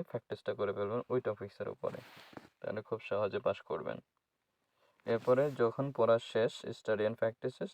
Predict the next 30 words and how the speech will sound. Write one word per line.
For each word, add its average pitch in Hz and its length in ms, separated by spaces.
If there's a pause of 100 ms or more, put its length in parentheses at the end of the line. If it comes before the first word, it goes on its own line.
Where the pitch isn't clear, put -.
তখনই 104 340
হচ্ছে 107 280 (560)
test 117 300
yourself 110 460
ক্লিক 113 220
করবেন। 113 380
এখান 107 240
থেকে 107 180 (120)
কুইক 190 220 (100)
টেস্ট - 300
এবং 104 160
মক 95 260
টেস্ট 101 160
দিবেন। 117 300 (640)
মক 107 260
টেস্ট 110 200
দেওয়ার 110 300
পরে 113 260 (280)
এরপরে - 400
হচ্ছে - 260 (400)
সাথে 107 180
সাথে 107 260
হাজার 113 460
পারসেপশনটার 107 760
প্রিপারেশনও 104 580
নিয়ে 98 220
ফেলবেন। 80 400 (680)
আপনার 98 280
ইন্ট্রোডাকশন 101 560
ভিডিও 101 300